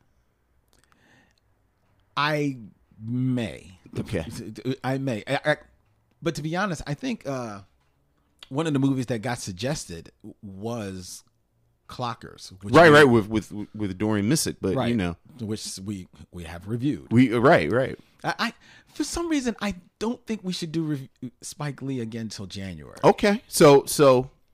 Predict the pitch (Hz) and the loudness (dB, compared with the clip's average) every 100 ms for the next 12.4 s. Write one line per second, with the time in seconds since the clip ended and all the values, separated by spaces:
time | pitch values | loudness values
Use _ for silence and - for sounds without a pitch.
0 | _ 131 120 - 120 117 117 117 113 123 | _ -6 -6 -2 0 0 -2 0 4 4
1 | 113 113 110 120 104 95 92 - - - | 6 4 2 0 0 0 -4 -6 -6 -6
2 | 139 95 - 117 85 - 156 113 143 202 | -6 -10 -10 -12 -12 -2 2 2 4 0
3 | 196 160 160 196 190 185 - 240 - 214 | 2 0 -2 -2 -2 -2 -2 -4 -4 -6
4 | 196 - - - 139 - - 170 139 147 | -8 -10 -20 -10 -8 -8 -4 -4 -2 -2
5 | 156 139 117 98 101 95 120 143 147 135 | -2 -2 -4 -4 -8 -8 -8 -6 -4 -4
6 | 113 127 143 196 175 139 123 104 90 67 | -2 -2 -2 -4 -6 -6 -6 -8 -12 -18
7 | - 185 208 185 175 156 143 123 127 117 | -6 -4 -2 -4 -4 -4 -4 -6 -6 -6
8 | - 110 104 127 117 - - - 98 69 | -6 -6 0 4 6 4 -6 -2 0 0
9 | - 120 117 113 110 123 147 185 175 170 | -6 -8 -4 -4 -4 -2 -2 -2 -2 -2
10 | 175 139 - 127 123 127 123 131 139 147 | -2 -4 -6 -6 -6 -4 -4 -2 -2 0
11 | 160 170 170 165 143 113 110 - 151 156 | 0 0 0 -2 -4 -6 -8 -6 -6 -4
12 | 156 143 147 143 | -6 -4 -4 -6